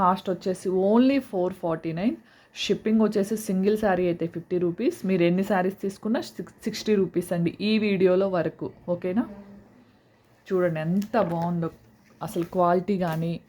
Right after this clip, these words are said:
క్లాత్ కానీ. ఇవి మీకు బయట మార్కెట్లో ప్రైస్ ఎలా ఉందో మీకు తెలుసు. ఓకేనా? కావాలి అనుకున్న వాళ్ళు హ్యాపీగా బుక్ చేసుకోండి. only టూ శారీసే ఉన్నాయండి. ఓకేనా?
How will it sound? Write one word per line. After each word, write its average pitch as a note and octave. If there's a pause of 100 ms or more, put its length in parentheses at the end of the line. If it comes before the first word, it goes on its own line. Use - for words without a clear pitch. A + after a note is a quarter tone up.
(500)
క్లాత్ E3+
కానీ. E3+
ఇవి F3+
మీకు F3
బయట E3+ (320)
మార్కెట్లో E3+
ప్రైస్ E3+ (100)
ఎలా E3+
ఉందో E3+
మీకు E3+
తెలుసు. D3+ (680)
ఓకేనా? E3+ (1600)
కావాలి F#3+
అనుకున్న F3
వాళ్ళు F3
హ్యాపీగా F3
బుక్ E3+
చేసుకోండి. F3+ (140)
only A#3
టూ G#3 (140)
శారీసే D#3+ (100)
ఉన్నాయండి. D3 (260)
ఓకేనా? C4